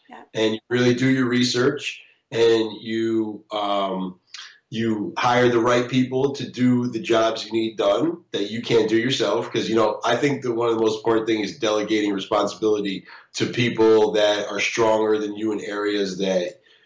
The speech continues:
Speaker 2: you aren't. And, um, where I'm strong, uh, I, I do th-,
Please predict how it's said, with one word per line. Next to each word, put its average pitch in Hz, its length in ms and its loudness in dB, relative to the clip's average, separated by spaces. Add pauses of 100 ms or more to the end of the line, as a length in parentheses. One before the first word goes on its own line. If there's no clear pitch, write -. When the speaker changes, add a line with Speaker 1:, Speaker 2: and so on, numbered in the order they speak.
(120)
Speaker 2:
you 107 280 2
aren't. 95 360 2 (420)
And, 98 540 0 (180)
um, 87 640 -2 (420)
where 110 200 2
I'm 113 240 4
strong, 120 840 0 (240)
uh, 98 260 -2
I, 104 420 -4 (180)
I 104 140 -2
do 110 420 0
th-, - 120 -16